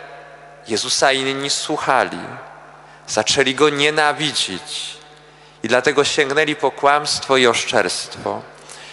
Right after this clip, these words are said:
Wymyślili na niego fałszywe oskarżenia. Od tego był już tylko krok od zabicia i zniszczenia. Pilnujmy swojego języka. Przysłowie mówi: „Co to za człowiek,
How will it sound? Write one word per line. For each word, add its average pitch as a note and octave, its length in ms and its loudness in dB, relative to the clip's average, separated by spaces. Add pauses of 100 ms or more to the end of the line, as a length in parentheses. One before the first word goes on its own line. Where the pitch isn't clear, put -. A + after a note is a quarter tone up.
(140)
Wymyślili D3+ 580 0
na E3+ 120 2
niego E3 300 2
fałszywe D3 600 2
oskarżenia. G#2 1000 2 (840)
Od - 280 -4
tego E3 300 4
był D3 160 4
już C3 200 -2
tylko C#3+ 360 2
krok C#3 320 2
od A#2+ 160 0
zabicia A2+ 580 0
i G2 80 2
zniszczenia. F2+ 840 -4 (1700)
Pilnujmy C#3+ 520 2
swojego A2+ 540 4
języka. G2 640 2
Przysłowie D#3 560 4
mówi: D#3 360 2 (1000)
„Co - 240 0
to F#3+ 160 4
za D3 200 4
człowiek, B2+ 680 2